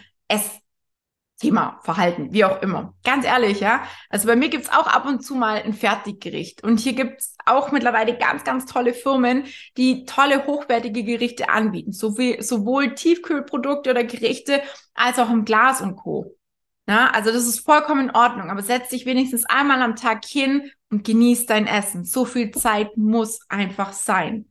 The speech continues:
Punkt. Da diskutiere ich auch nicht rum, denn es ist wichtig, vor allem für diejenigen, die Kinder haben. Ich weiß, Kinder haben nie Zeit am Tisch, Kinder wollen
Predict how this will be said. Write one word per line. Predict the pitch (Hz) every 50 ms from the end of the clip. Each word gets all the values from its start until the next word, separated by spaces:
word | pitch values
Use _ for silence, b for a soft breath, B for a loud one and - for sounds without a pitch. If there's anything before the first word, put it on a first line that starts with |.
| _ _ _ _ _
Punkt. | _ - 302 247 220 202 - - -
Da | 208
diskutiere | 208 226 214 - - 240 214 - - 285 269
ich | 269 262 -
auch | - 202 233 226
nicht | 233 208 - - -
rum, | 262 294 302 359 392 B B B B B B B -
denn | 240 240 240 240 233 233 - _ _ _ _ -
es | 208 226 220
ist | 240 226 - - 208
wichtig, | 196 277 311 - - - 208 175 202 202
vor | - 220 -
allem | - 247 277 302 294 - -
für | - 285 254
diejenigen, | - - 277 302 285 277 269 262 262
die | 254 262 240
Kinder | - - 285 254 226 220 208
haben. | 180 226
Ich | 240 226 - -
weiß, | 240 247 240 208 180 180 - - b b b b b _ _ -
Kinder | - 285 277 277 277
haben | 262 247 247
nie | 269 330 330
Zeit | 330 - 311 269 262 254
am | 254 262 254
Tisch, | 262 285 277 - - - _ _ -
Kinder | - 269 240 226 214
wollen | 214 208